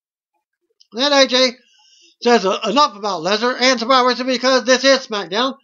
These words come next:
the house that he built." A J says he's a little salty because someone said that they would take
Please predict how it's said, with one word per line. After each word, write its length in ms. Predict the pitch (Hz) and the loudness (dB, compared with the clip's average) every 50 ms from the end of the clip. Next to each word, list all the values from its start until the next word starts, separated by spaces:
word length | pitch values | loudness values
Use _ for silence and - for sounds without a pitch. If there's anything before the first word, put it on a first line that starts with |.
| _ _ _ _ _ _ _ - | _ _ _ _ _ _ _ -10
the 80 | 170 165 | -4 -2
house 220 | 190 214 202 180 | 0 0 0 -2
that 120 | 208 190 | -4 -6
he 100 | 202 240 | -4 -4
built." 260 | 202 240 254 185 - - _ _ _ _ _ _ _ _ _ _ _ _ _ _ _ _ _ _ _ - | 0 2 0 0 0 -6 _ _ _ _ _ _ _ _ _ _ _ _ _ _ _ _ _ _ _ -8
A 100 | 202 190 | -4 -2
J 160 | 190 196 190 175 | -2 0 -2 0
says 400 | - 226 240 247 233 202 - _ _ _ _ _ _ _ _ _ _ _ _ _ _ | 2 2 2 2 0 -2 -10 _ _ _ _ _ _ _ _ _ _ _ _ _ _
he's 200 | - 240 285 247 | -4 -4 -4 -2
a 80 | 233 262 | -2 -2
little 220 | 277 285 294 262 | -2 0 0 0
salty 480 | - - 302 302 302 285 - 269 285 277 | 0 0 -2 0 0 -2 -4 -4 -6 -4
because 520 | 214 208 - 247 269 269 269 262 254 - | -6 -4 0 2 2 4 2 0 0 -2
someone 440 | - 269 277 262 269 269 269 262 233 | -2 -2 -2 0 0 0 0 0 0
said 280 | - 269 269 269 254 262 | 0 2 2 2 2 0
that 100 | 254 226 | -2 -2
they 140 | 254 254 | 0 0
would 240 | 262 262 262 254 254 | 0 0 -2 -2 -2
take 300 | - 247 294 320 - - | -4 -4 -4 -4 -6 -12